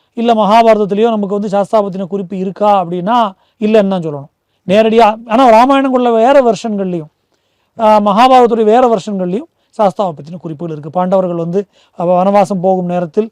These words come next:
சாஸ்தா வழிபட்டதாக குறிப்புகள் இருக்கு. அதே போல ராமர், அ, சீதையை தேடி வரக்கூடிய காலத்துல ஒரு இடத்துல சாஸ்தாவை பூஜை பண்ணாருன்னு சொல்லி ஒரு கோவிலே இருக்கு.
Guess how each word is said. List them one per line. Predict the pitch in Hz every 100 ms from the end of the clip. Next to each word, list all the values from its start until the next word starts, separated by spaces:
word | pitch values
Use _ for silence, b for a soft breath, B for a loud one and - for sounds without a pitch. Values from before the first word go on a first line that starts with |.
| _ _
சாஸ்தா | 202 190 220 196
வழிபட்டதாக | 190 185 170 175 175 196 185
குறிப்புகள் | - 180 170 160
இருக்கு. | 147 139 151 _ _ _ _
அதே | 180 214
போல | 208 214 220
ராமர், | 190 214 226 240 _ _ _ _
அ, | 226 220 _ _
சீதையை | - 226 240
தேடி | 208 220
வரக்கூடிய | 220 202 220 208
காலத்துல | 196 185 190 226 277 _ _ _
ஒரு | 214 196 208
இடத்துல | 196 220
சாஸ்தாவை | 196 185 226 185
பூஜை | 214 208
பண்ணாருன்னு | 196 202 202
சொல்லி | 202 214
ஒரு | 196
கோவிலே | 220 254 233
இருக்கு. | 190 151